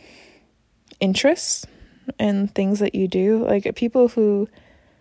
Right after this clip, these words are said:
don't like it when you try new things and are successful, like, aren't people that you wanna have around. You don't want people who are only there for you when you're down.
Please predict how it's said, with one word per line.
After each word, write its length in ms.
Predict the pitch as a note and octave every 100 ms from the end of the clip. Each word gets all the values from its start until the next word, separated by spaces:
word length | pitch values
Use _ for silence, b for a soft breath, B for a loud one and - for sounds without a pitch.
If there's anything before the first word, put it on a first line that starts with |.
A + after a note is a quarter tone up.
| b b _ _ -
don't 340 | G3+ G3+ -
like 280 | F#3+ F#3 F#3+
it 220 | G3 -
when 220 | G#3 F#3+
you 500 | F#3 F#3 F3 F3+ F#3 F#3+
try 260 | - F#3+
new 180 | F#3+ F#3+
things 480 | F#3+ F3+ F#3 G3 G3
and 100 | F#3
are 160 | F3+
successful, 680 | F#3+ F#3 - F3+ F#3+ - F#3
like, 220 | F3+ F3
aren't 200 | F3+ F3+
people 380 | - F3 - -
that 160 | E3+ -
you 120 | F#3
wanna 200 | - G3+
have 200 | G3+ G#3+
around. 580 | G3 G3+ G3+ G#3 A3 - G#3+
You 100 | G3
don't 140 | G3
want 160 | G3 -
people 320 | G3+ G3 G3+
who 180 | G#3 F#3+
are 140 | F3
only 260 | - F3+ F3+
there 280 | F3 E3+ F3
for 160 | -
you 320 | F#3 F3+ F#3 F#3+
when 180 | F#3
you're 140 | F3+ F3
down. 440 | E3 D#3+ - G3+